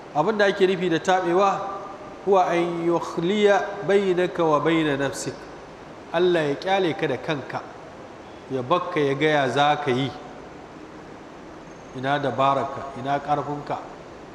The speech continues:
ina kome ma kake ji da shi. To idan Allah ya bakka da kanka, to ya taɓar da kai, domin ba inda za ka je. فالعبيد منقلبون بين توفيقه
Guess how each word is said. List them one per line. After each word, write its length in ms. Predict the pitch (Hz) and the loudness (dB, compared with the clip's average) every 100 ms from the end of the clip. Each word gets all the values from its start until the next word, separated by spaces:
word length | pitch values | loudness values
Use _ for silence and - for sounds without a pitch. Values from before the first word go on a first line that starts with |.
| - - - - - | -18 -18 -18 -16 -10
ina 240 | 131 143 | -4 -2
kome 600 | 143 - 160 165 147 143 131 | -2 2 4 4 4 2 2
ma 140 | 135 | -2
kake 300 | - 143 123 113 | -2 -6 -6 -6
ji 140 | 123 | -6
da 100 | 110 | -6
shi. 280 | - - - - - - - - - - - - - - - - - - | -10 -10 -12 -14 -16 -18 -18 -18 -18 -18 -18 -18 -18 -18 -18 -18 -14 -6
To 60 | |
idan 240 | 135 139 175 | -2 2 2
Allah 300 | 185 185 160 | 4 4 6
ya 160 | 160 165 | 4 4
bakka 360 | 180 180 175 | 2 0 0
da 80 | 143 | 0
kanka, 480 | 135 196 190 170 147 - - - - - - | 2 0 0 0 0 -2 -10 -12 -16 -16 -12
to 60 | 127 | -2
ya 160 | 139 | 0
taɓar 400 | 139 139 135 139 | 2 0 0 -2
da 60 | 120 | -4
kai, 140 | 104 - 123 | -8 -10 -10
domin 160 | 135 165 | -6 0
ba 120 | 170 | 0
inda 200 | 202 185 | 2 0
za 120 | 139 131 | 2 0
ka 120 | 98 | -4
je. 80 | - - - - - - - - - - - - - - - - - - - - - - | -12 -14 -16 -16 -16 -16 -16 -16 -16 -18 -18 -18 -16 -16 -16 -16 -18 -18 -18 -18 -10 0
فالعبيد 560 | 170 180 190 214 233 214 208 208 - - 170 | 4 6 4 4 2 2 2 0 -2 -4 2
منقلبون 880 | 180 180 180 175 175 175 202 214 196 185 180 180 - - - - - - - - - - - - - 135 | 2 2 4 6 6 4 4 4 6 6 4 2 -4 -10 -12 -14 -16 -16 -16 -18 -18 -18 -18 -16 -8 0
بين 440 | 175 202 190 180 | 4 6 6 4
توفيقه 720 | 180 170 156 190 202 196 180 | 4 4 4 2 0 0 0